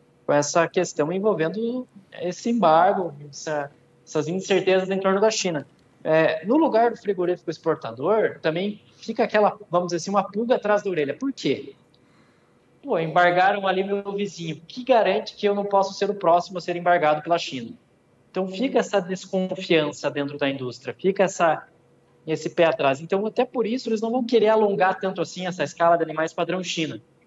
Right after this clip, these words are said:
A dor de cabeça é muito grande quando você tem uma escala alongada e acontece um embargo.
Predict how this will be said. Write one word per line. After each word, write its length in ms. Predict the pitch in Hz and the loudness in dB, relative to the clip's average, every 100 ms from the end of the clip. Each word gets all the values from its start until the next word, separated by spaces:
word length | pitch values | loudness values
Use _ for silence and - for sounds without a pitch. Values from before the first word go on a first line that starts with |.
| _ _ _ | _ _ _
A 100 | - | -8
dor 180 | 156 214 | 2 2
de 80 | 214 | 4
cabeça 520 | 190 151 175 214 - | 0 2 0 0 -2
é 40 | |
muito 280 | 175 208 262 | -6 -6 -10
grande 440 | 170 170 202 214 160 | 0 2 2 0 -6
quando 200 | 156 - | -14 -12
você 200 | 147 165 | -12 -8
tem 140 | 165 | -6
uma 120 | 165 | -2
escala 380 | 151 - 156 156 | -4 2 4 6
alongada 840 | 143 143 131 131 143 185 202 131 | 4 0 -4 0 4 4 2 -2
e 180 | 123 151 | -8 -4
acontece 540 | 165 190 175 170 160 | -4 -4 -4 -4 -4
um 100 | 190 | -8
embargo. 500 | 196 180 139 139 123 | -6 0 4 2 0